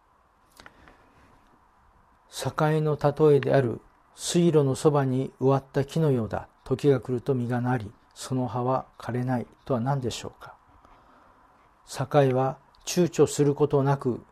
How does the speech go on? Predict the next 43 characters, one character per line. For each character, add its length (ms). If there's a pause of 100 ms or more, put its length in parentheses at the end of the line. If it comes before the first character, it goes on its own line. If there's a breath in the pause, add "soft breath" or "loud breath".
(280)
突 120
進 260
す 120
る 80
と 120
い 140
う 40
意 40
味 120
が 120
あ 60
り 100
ま 120
す。 280 (760 soft breath)
祝 400
福 260
の 260
あ 60
る 100
人 300
は 240 (320 soft breath)
何 300
を 120
や 100
っ 60
て 200
も 240 (180)
栄 400
え 40
る 100
と 100
い 140
う 40
こ 140
と 140
は、 200 (1160 soft breath)
す 280
べ 160
て 200
に 180
お 200
い 80
て 280